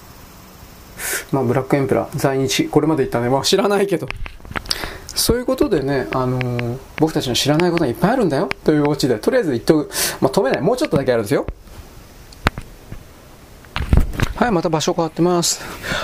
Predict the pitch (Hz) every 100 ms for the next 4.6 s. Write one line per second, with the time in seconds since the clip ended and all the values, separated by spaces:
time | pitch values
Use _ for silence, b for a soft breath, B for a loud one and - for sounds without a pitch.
0 | B 135 131 123 117 120 - - B B
1 | B B B - - 160 202 190 185 269
2 | 233 143 - 120 123 139 117 120 120 -
3 | - B B - 151 165 180 180 190 214
4 | 214 147 104 - 147